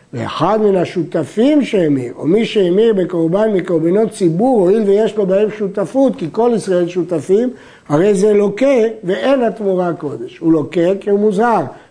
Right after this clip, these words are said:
אבל התמורה של ציבור ושותפים היא לא קודש, רק של יחיד. אחד הממיר בזדון, או שהמיר בשגגה, הרי זה עושה תמורה ולוקה.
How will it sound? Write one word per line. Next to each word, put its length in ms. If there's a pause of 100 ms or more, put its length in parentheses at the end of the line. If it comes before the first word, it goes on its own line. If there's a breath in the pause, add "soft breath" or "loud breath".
(120)
אבל 180
התמורה 600
של 200
ציבור 400
ושותפים 800
היא 140
לא 220
קודש, 440
רק 260
של 300
יחיד. 300 (1400 soft breath)
אחד 440
הממיר 500
בזדון, 680 (480 soft breath)
או 180
שהמיר 500
בשגגה, 880
הרי 340
זה 200
עושה 380
תמורה 520
ולוקה. 400